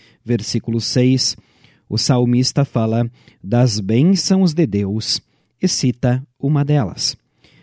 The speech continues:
"A terra deu a sua colheita, Deus, o nosso Deus, nos tem abençoado." Essa bênção era a colheita que o povo de Israel celebrava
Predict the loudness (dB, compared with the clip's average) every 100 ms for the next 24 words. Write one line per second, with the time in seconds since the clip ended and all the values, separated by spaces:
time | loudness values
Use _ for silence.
0 | _ -14 -6 0 2 4 4 4 2 0
1 | 0 -2 -4 -4 -2 2 2 2 0 0
2 | -6 _ _ _ -8 2 4 6 4 0
3 | -2 0 0 0 -2 0 2 2 0 -4
4 | -8 -4 0 0 0 0 2 0 -4 _
5 | _ 0 0 0 0 -2 -2 -2 -2 -8
6 | -14 _ _ _ _ _ _ _ _ _
7 | -4 -2 0 0 2 2 0 0 0 -2
8 | _ _ _ 0 2 4 2 0 -2 0
9 | 2 2 2 0 0 -2 _ _ -4 -4
10 | 0 0 2 2 2 2 0 0 0 2
11 | 2 2 0 0 0 0 0 0 0 0